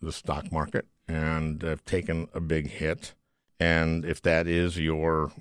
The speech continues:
retirement or something, uh, that's, that's bad. It's hard. It's affecting our economy, obviously. It's really going to affect people who are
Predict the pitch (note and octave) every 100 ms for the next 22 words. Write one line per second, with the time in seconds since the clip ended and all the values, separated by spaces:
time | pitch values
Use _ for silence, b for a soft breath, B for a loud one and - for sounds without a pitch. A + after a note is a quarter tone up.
0 | - _ _ - D#2 - D2+ D#2 E2 E2+
1 | C#2+ F#2 E2 D#2 E2 D#2 C2+ A#1+ C2+ E2+
2 | E2+ E2 D#2+ E2 E2 E2 F2+ D#2+ D#2+ -
3 | - _ _ _ _ - - F2+ E2+ F2
4 | F#2 - C#3+ - _ - E2+ - D#2 C#2+
5 | E2 - - - _ - _ _ _ _
6 | - E2 - D#2+ D#2+ - D2+ D2 C#2 G2+
7 | E2+ E2 D#2 D2+ D2 D2+ - E2+ E2 -
8 | b b b - F#2+ F#2 C#3 C#3+ E2+ E2
9 | D#2 C#2+ - D#2 - E2+ D#2 E2 D#2 C#2
10 | - _ _ _ _ _ _ _ - D#2+
11 | D#2+ D#2 - D2 C#2+ C#2+ C#2+ D2 D2